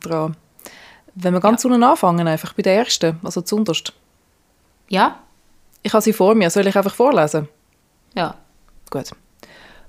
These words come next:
Speaker 1: Okay, also wir haben da: Was machst, wenn ein Kollege leidet in einer
Speaker 2: Mhm.
Speaker 1: Beziehung,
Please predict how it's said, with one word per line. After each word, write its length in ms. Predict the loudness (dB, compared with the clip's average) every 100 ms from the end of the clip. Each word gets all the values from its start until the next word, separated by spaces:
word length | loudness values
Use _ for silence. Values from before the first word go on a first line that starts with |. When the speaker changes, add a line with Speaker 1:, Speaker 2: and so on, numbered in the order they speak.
| -8
Speaker 1:
Okay, 1200 | -4 -2 -4 -8 -8 -8 -8 -10 -12 -12 -14 -16 -14 -10
also 600 | -8 -6 -4 -4 -6 -4
wir 200 | -4 -2
haben 340 | -2 -4 -6 -10
da: 360 | -8 -6 -8 -10 -16 _ -20 -20 _ _ -20 -20 -20 -20 -14
Was 460 | -4 2 4 2 2
machst, 580 | 2 2 0 -6 -6 -4
wenn 380 | -2 2 2 0 -6 -6
ein 120 | -6
Kollege 720 | -2 0 2 4 2 0 -4 -4
leidet 400 | -2 2 0 2
in 140 | 0
einer 120 | 0
Speaker 2:
Mhm. 40 | -2
Speaker 1:
Beziehung, 560 | -4 -2 4 4 4